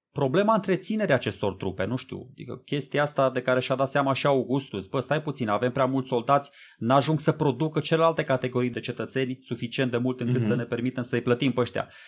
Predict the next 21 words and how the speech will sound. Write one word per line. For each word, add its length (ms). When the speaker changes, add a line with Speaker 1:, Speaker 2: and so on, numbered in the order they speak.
Speaker 1:
E 140
problema 420
hranei, 360
e 60
problema 400
logisticii. 840
Ca 120
să 220
desfășori 600
o 20
sută 240
cincizeci 420
de 100
mii 160
de 100
trupe 360
pe 80
un 140
câmp 240
de 100
luptă, 640